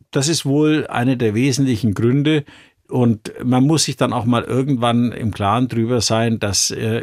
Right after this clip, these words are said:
in einer solchen Beziehung Eifersucht und all diese Dinge keinen Platz haben. Denn wenn man wochenlang oder monatelang eben irgendwo anders ist, wenn man sich darüber gräbt, was der andere möglicherweise tut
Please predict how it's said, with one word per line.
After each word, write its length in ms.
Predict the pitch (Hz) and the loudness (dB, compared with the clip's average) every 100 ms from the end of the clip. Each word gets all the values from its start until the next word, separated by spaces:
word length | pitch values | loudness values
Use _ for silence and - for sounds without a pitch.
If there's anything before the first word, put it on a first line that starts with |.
| 127 | -6
in 80 | |
einer 240 | 110 104 98 | -6 -4 -4
solchen 420 | 113 113 117 113 | -4 -2 -2 -4
Beziehung 680 | - 92 - 107 113 110 101 - - _ | -6 -6 -2 0 2 2 -2 -8 -20 _
Eifersucht 440 | 107 110 120 101 113 | -4 -2 -2 -4 -4
und 80 | |
all 180 | - 104 | -4 -4
diese 260 | 107 104 101 | -2 -2 -2
Dinge 280 | 110 113 98 | 0 0 0
keinen 320 | 101 98 92 | -2 -2 -2
Platz 320 | 107 117 - | -4 -4 -4
haben. 320 | 76 87 110 - - - - | -4 -2 -4 -6 -14 -20 -8
Denn 100 | 107 | -2
wenn 140 | 107 123 | 0 2
man 220 | 113 104 | 0 0
wochenlang 400 | 117 131 110 110 | -2 0 0 0
oder 180 | 110 101 | 0 0
monatelang 720 | 104 120 123 113 101 107 113 | 0 0 0 0 0 -2 -2
eben 340 | 120 107 117 | -4 -4 -4
irgendwo 360 | - 117 117 110 | -4 -4 -2 -2
anders 340 | 107 123 95 | -2 -2 -2
ist, 220 | 110 107 117 | -2 -4 -2
wenn 100 | 110 | -2
man 80 | |
sich 180 | 98 104 | -2 -4
darüber 500 | - 104 120 135 117 | -4 -4 -2 -2 -2
gräbt, 400 | 95 104 117 123 | -2 -2 -2 -2
was 120 | 104 - | -4 -4
der 120 | 107 | -4
andere 240 | 110 113 | -2 -2
möglicherweise 680 | 104 117 117 107 98 101 95 | -2 -2 -2 -2 -2 -2 -4
tut 360 | - 131 147 - | -4 -2 -4 -6